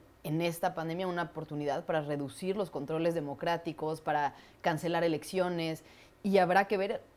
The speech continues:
escuchar la voz de los expertos. Habrá casos en los que se tenga que hacer y sea la decisión correcta,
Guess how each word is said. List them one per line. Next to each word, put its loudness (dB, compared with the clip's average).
escuchar 0
la 6
voz 2
de 0
los -4
expertos. -6
Habrá -4
casos -2
en -2
los -6
que -4
se -4
tenga 4
que 0
hacer 2
y 0
sea 0
la 0
decisión -6
correcta, -6